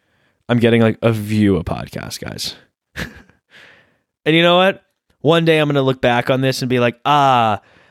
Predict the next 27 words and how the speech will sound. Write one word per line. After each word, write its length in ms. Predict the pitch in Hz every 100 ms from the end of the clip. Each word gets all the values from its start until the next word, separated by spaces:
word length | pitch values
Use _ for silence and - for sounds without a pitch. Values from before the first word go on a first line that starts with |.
| -
I 160 | 156
miss 280 | 156 151 -
those 260 | 135 120 104
days. 640 | 113 107 98 90 - - _ _ _ _ _ _ -
I 80 |
miss 180 | 151 147
those 300 | 147 127 110
days." 580 | 107 117 110 101 - - _ _ _ _ _ _ _ _ _ -
Now 240 | 135 143
that 100 | 139
I'm 120 | 131
getting 240 | 131 127 123
a 80 |
million 580 | 117 127 131 127 120 113 - _ _ _ _ -
hits 400 | - 139 - 127
a 80 |
podcast, 920 | - 135 131 127 135 120 104 - - - _ _ _ -
an 100 | 135
episode, 760 | 147 143 131 139 127 123 110 - _ _ _ _ _ _ _ _ _ _ _ _ _ _ _ _ _ _ _ _ -
ah, 200 | 123 120
I 60 |
miss 200 | 120 120
the 100 | - 113
good 220 | - 123
old 160 | 120
days 380 | 113 117 110 104
when 160 | 107